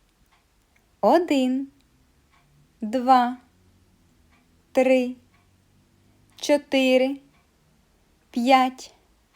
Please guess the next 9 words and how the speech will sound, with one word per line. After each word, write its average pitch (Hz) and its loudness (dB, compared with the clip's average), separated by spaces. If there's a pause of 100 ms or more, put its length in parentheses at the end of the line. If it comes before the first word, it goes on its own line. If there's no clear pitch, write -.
(480)
шість, - -6 (840)
сім, 262 -2 (1080)
вісім, 269 -2 (840)
дев'ять, 302 0 (640)
десять. 277 2 (360)
Молодці! 311 2 (2250)
Наступна 220 4
вправа — 165 0 (280)
лопатка. 330 2